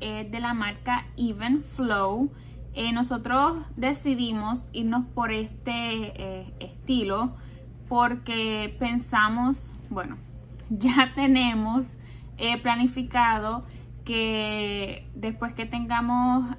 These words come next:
eh, a la bebé, pues no vamos a esperar, um, bueno, a lo mejor como un año, dos años como máximo para tener el próximo. Y pues si ya uno va a gastar en algo que verdaderamente vale bastante dinero,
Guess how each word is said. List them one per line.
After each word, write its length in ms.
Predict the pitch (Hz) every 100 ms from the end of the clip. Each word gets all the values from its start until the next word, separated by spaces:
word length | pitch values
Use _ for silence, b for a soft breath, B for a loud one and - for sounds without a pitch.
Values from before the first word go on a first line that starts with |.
| -
eh, 280 | 233 233 -
a 100 | 247
la 140 | 254
bebé, 500 | 269 254 233 233 262 - - - - - - - - -
pues 160 | 247
no 140 | 233 226
vamos 300 | 220 233 247
a 60 |
esperar, 560 | 240 262 240 233 233 -
um, 320 | 220 214 214 -
bueno, 340 | 214 196 190 190
a 100 | 208
lo 100 | 208
mejor 300 | 208 208 202
como 220 | 226 220
un 80 | 220
año, 680 | 214 214 208 208 202 202 202
dos 260 | 196 196
años 400 | 208 208 202 202
como 220 | - 208 202
máximo 560 | 202 208 208 202 208 B B B B -
para 280 | 240 233
tener 280 | 240 226 220
el 140 | 226 226
próximo. 880 | 269 254 247 254 - 233 214 214 -
Y 160 | 226 220
pues 420 | 220 208 202 202 B B B - -
si 440 | - - 254 240 208
ya 200 | 220 220
uno 220 | 240 269
va 140 | 269
a 40 | 285
gastar 640 | 294 - 254 226 220 -
en 160 | 233 214
algo 360 | 208 214 220
que 160 | 220 226
verdaderamente 800 | 208 202 202 196 196 208 220 226
vale 380 | 214 196 208 214
bastante 600 | - 208 - 196 196 202
dinero, 640 | 247 247 202 196 226 254